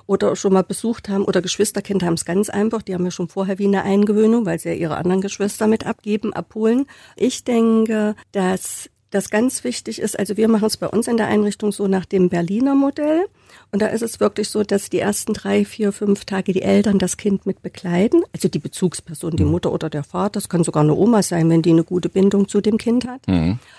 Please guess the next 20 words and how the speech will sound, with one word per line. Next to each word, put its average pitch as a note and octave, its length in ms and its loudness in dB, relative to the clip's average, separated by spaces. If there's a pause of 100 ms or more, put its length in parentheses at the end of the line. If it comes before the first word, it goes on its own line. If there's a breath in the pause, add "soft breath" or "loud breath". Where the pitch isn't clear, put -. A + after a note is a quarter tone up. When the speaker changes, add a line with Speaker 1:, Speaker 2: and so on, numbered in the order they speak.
(140)
Speaker 1:
Einfach G3+ 300 0
nur G3 120 0
in G3 100 0
der F#3 380 -2
Einrichtung E3+ 460 -6
sind, F3 180 -8
in E3 120 -6
der E3 120 -8
Gruppe B3 300 -4
sind G#3 360 -2 (200 loud breath)
und G3 160 -6
das F#3+ 160 -4
Kind G3+ 460 2
kann F#3+ 220 0
sich F#3 200 -6
umschauen, G3 720 2
kann F#3 260 -8
gucken, G3+ 380 -2
kann F#3 240 0
machen G3 400 0